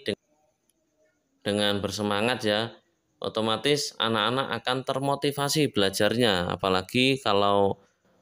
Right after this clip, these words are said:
gurunya juga pandai menyanyi, pandai mengarahkan siswa-siswanya,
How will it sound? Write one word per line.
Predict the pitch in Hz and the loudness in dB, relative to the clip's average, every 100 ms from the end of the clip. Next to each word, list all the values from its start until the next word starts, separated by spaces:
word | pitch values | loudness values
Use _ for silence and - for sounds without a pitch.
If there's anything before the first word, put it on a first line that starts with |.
| - | 0
gurunya | 104 98 101 117 107 | 4 4 4 4 2
juga | 98 104 98 87 _ _ _ _ _ _ | 0 2 2 0 _ _ _ _ _ _
pandai | 101 101 101 98 | 0 2 2 2
menyanyi, | 104 127 139 135 127 127 127 123 - _ _ - | 2 2 2 2 2 2 0 -4 -10 _ _ -4
pandai | 101 101 101 101 98 98 98 - _ _ _ _ _ _ - | -2 2 2 4 4 2 0 -4 _ _ _ _ _ _ -2
mengarahkan | 107 107 107 107 104 110 110 | 2 4 4 2 0 0 0
siswa-siswanya, | 107 107 110 113 131 143 135 120 120 120 117 | 0 0 0 0 0 2 2 2 2 0 -2